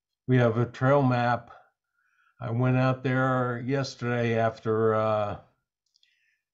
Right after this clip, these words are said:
sending one ver-, the next last version of this presentation to Candace,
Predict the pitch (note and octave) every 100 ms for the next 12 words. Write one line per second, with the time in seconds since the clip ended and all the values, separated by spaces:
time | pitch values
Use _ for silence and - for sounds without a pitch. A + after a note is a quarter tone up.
0 | _ _ - - C#3+ B2 A#2+ A2+ A#2 A#2+
1 | A2 A#2+ - _ _ C#3 B2 A2 G#2+ A2
2 | A#2+ C3+ - B2+ B2+ B2+ - G2+ A2 B2+
3 | F2 G2 A2 G2+ G#2+ G#2 G2 - - A2+
4 | A2 A2+ F#2+ A2+ G#2+ - G#2 G2 A2 G#2+
5 | G#2+ G#2+ G#2 G#2 G2+